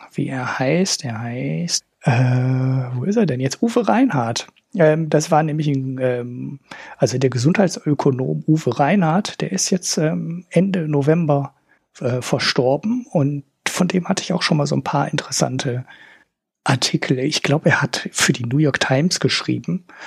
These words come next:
so ein paar interessante Kolumnen, wo er so Aspekte über Gesundheitsökonomie darlegt und, äh, wie man da sinnvoll Geld ausgibt und wo Geld sinnvoll angelegt ist. Und eine der Geschichten, wo er halt fest von überzeugt war, dass es eine sinnvolle Geldausgabe ist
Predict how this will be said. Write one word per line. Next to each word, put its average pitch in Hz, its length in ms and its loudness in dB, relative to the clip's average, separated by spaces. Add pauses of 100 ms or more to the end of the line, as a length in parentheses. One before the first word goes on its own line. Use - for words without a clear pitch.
so - 120 -2
ein 117 40 -2
paar 147 160 2
interessante 131 460 -2
Kolumnen, 127 640 -2
wo 123 100 0
er 123 60 2
so - 120 -2
Aspekte 127 680 -2 (400)
über 127 260 0
Gesundheitsökonomie 127 1120 -2
darlegt 127 640 2
und, 127 280 -4
äh, 123 280 -2 (500)
wie 131 420 0
man 127 420 -2 (280)
da 123 220 2
sinnvoll 131 500 -2
Geld - 300 -2
ausgibt 143 600 0
und 113 320 -8 (720)
wo 139 400 2 (300)
Geld 131 240 4
sinnvoll 139 320 2
angelegt 131 480 2
ist. 139 100 2
Und 139 80 0
eine 131 300 4
der 131 260 2
Geschichten, 139 460 0
wo 131 60 -2
er 123 100 -4
halt 123 200 -8
fest - 440 -2
von 143 160 0
überzeugt 135 500 -2
war, 123 80 0
dass 135 220 -4
es - 140 -4
eine 127 100 -2
sinnvolle 123 400 -2
Geldausgabe 127 640 -2
ist 127 240 -10